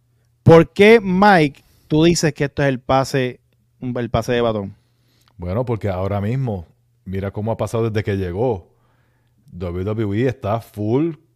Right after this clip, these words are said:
Speaker 2: corporativamente detrás de Cody Rhodes. Como la cara de, del babyface de la compañía.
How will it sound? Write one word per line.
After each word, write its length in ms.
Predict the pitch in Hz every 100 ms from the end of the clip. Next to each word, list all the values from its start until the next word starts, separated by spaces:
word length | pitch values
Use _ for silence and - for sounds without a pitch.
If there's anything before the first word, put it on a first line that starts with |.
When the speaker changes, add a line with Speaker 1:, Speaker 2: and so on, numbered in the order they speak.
| _ _
Speaker 2:
corporativamente 1200 | - 101 - 101 95 85 104 110 101 127 131 175 151
detrás 420 | 104 - 98 117
de 100 | 139
Cody 220 | 95 113
Rhodes. 560 | 82 113 143 _ - _ _ _ _ _ _ _ _ _ _ _ _ _ _
Como 260 | 110 101 101
la 160 | 95 87
cara 380 | 95 107 127 131
de, 340 | 123 117 110
del 260 | 107 101 90
babyface 680 | 85 104 117 - 107 131 -
de 80 |
la 100 | 113
compañía. 680 | 101 98 90 87 113 120 82